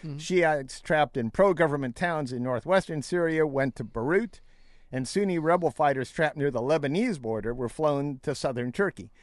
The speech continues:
Speaker 2: They're just getting people out of there
Speaker 1: Oh, wow.
Speaker 2: so that the peace talks are coming up. They just wanna separate folks for a while. That's going on in Syria.
Speaker 1: Good.
Speaker 2: Meanwhile, a Russian
Speaker 1: Helpful.
Speaker 2: ship left Iran carrying almost all of,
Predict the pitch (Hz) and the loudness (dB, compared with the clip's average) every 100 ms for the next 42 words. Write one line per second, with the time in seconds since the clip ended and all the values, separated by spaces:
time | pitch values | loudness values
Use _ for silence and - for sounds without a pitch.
0 | _ - 175 160 170 139 - 165 139 156 | _ -4 -2 0 -2 -4 -4 -2 2 4
1 | 170 135 139 139 147 117 104 160 139 143 | 4 4 2 2 -2 -4 2 2 4 -2
2 | - 143 139 131 _ - 214 - 160 - | -4 0 0 0 _ -2 0 0 0 -2
3 | 131 160 147 156 170 - 156 156 147 160 | -2 0 2 4 4 4 0 0 -2 0
4 | 156 143 135 127 127 - 170 - 147 135 | -2 0 0 2 0 0 -2 2 0 2
5 | 147 127 - 131 120 120 110 - - 165 | -2 -2 -6 -4 0 0 -2 -8 -4 -4
6 | - 160 147 131 120 113 156 143 117 90 | -2 -2 -2 -2 -2 -4 -2 -2 -2 -8
7 | 98 113 87 - - - - 165 180 165 | -8 -10 -10 -16 -16 -14 -6 -2 4 4
8 | 147 139 160 170 - 131 117 - - 285 | 6 4 4 2 0 -4 -6 -6 -2 0
9 | 151 - - - 139 147 - 143 135 156 | -2 -4 -20 -6 -2 -4 -4 -4 0 0
10 | 175 160 127 117 165 165 147 143 165 165 | 2 0 -2 -6 -4 -2 -2 -4 -4 -4
11 | 143 - - 165 165 160 147 135 | -4 -4 0 4 4 4 0 -2